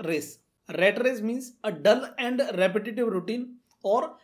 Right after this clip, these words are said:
an unrewarding job where people compete intensely or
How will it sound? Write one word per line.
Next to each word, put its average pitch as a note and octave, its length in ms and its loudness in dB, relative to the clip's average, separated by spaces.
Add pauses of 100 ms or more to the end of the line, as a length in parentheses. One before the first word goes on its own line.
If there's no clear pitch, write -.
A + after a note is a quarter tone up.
(140)
an A3+ 300 -2
unrewarding A#3 720 2
job G3 400 2
where G#3 280 2
people A#3 400 -6 (120)
compete A3 560 -4
intensely G3+ 720 -4 (280)
or A#3 320 -2